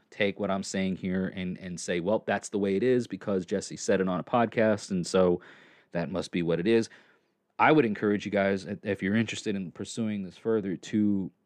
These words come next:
examine it yourself, think about things yourself, maybe look into some things some more, and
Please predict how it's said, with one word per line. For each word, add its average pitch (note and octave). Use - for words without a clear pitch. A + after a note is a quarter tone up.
examine G#2
it F#2+
yourself, F#2+
think C#3+
about A#2+
things A2+
yourself, G2+
maybe A2+
look A#2+
into G#2+
some G2+
things G#2+
some -
more, A#2
and C3